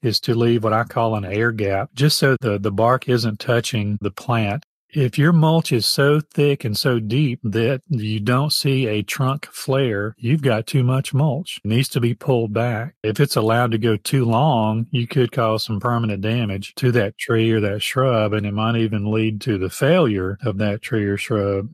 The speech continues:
I would always recommend to not get over four inches, and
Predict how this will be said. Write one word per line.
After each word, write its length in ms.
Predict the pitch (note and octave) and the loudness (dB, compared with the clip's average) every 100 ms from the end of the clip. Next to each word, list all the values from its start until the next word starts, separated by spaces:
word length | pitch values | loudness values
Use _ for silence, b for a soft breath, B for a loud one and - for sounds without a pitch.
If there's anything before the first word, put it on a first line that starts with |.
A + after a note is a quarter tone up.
| - | -2
I 100 | A2+ | 0
would 140 | G#2+ | 0
always 340 | G#2+ C3+ A2+ | 0 0 2
recommend 640 | A2+ A#2 - A#2 A#2 A2+ - | 2 0 0 0 0 0 0
to 100 | B2+ | 2
not 220 | F3+ D#3+ | 2 2
get 100 | C3 | 2
over 220 | B2+ A2+ | 2 0
four 220 | - B2 | 0 0
inches, 200 | A2 A2 | 0 -2
and 100 | G#2 | -2